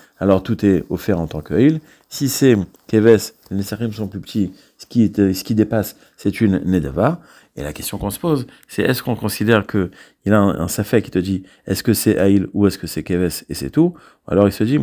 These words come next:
peut-être que c'est Haïl, peut-être que c'est Keves, et peut-être que c'est même une troisième catégorie, et tout est Nedava. Taïko, on n'a pas de réponse. Rabbi Zera se pose une autre question.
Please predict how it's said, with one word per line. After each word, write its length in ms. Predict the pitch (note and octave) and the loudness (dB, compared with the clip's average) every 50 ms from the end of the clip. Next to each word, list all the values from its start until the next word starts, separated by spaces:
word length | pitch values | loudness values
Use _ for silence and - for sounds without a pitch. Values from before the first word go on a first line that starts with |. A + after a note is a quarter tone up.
| A#2+ - _ _ _ _ - | -4 -8 _ _ _ _ -6
peut-être 320 | G#2 G2 - A#2+ A#2 - | -2 2 2 2 2 0
que 40 | F2+ | -4
c'est 160 | - - E2+ | -6 -4 -2
Haïl, 240 | F#2 A#2 A#2+ F2+ - - _ _ _ _ | 0 0 0 0 -4 -8 _ _ _ _
peut-être 240 | - - - F#2 - | -8 -6 -4 -4 -4
que 80 | - G2 | -4 -2
c'est 160 | - B2 A#2 | -2 -2 0
Keves, 300 | - C#3+ E3 E3+ D3+ - - - - - _ - | 2 2 2 2 2 0 -4 -14 -20 -8 _ -2
et 60 | A2 | 0
peut-être 320 | A2+ B2+ B2+ D#3 D3+ - | 0 2 2 2 0 0
que 80 | - B2 | -2 -4
c'est 140 | - - B2+ | -2 0 0
même 240 | D3+ C#3+ C3 B2 B2 - _ - | 2 2 0 0 -4 -8 _ -10
une 60 | - G#2 | -10 -6
troisième 320 | G#2+ - A2+ A2 A#2+ A2+ | -4 -4 -2 0 0 -2
catégorie, 560 | A2 - A2 - B2 A#2+ C3 C#3 D#3+ D3 C3+ C#3 - - _ _ | -2 -4 -4 0 2 2 4 4 4 2 2 -2 -8 -16 _ _
et 140 | - G2 G#2+ | 0 0 2
tout 240 | - C3+ B2+ - - | 2 0 0 0 -2
est 180 | A2 - - G#2 - - | -4 -4 -4 -6 -6 -2
Nedava. 520 | G2 F#2 E2 D#2 D#2 F2 A2 C3+ D3+ - - _ _ _ - | -2 -2 0 0 0 0 0 0 0 -4 -8 _ _ _ -4
Taïko, 320 | - F2+ F2 - - B2 | -2 -2 -2 0 0 0
on 20 | G#2+ | 0
n'a 80 | E2 | 0
pas 120 | D2 - - | -2 -6 -8
de 40 | |
réponse. 360 | C#2+ B1+ - - - D2 - - _ _ _ _ _ - | -10 -12 -12 -14 -18 -18 -18 -20 _ _ _ _ _ -12
Rabbi 140 | C#2+ C#2 | -10 -6
Zera 140 | D2 E2 D#2+ | -6 -6 -6
se 80 | D#2 - | -6 -6
pose 180 | - - D#2 | -8 -6 -4
une 160 | E2 D#2 F2 A2+ | -4 -2 -2 -4
autre 80 | A#2+ | -2
question. 400 | - - G2+ - - A2 G#2 G#2 | -2 -4 -4 0 0 2 2 0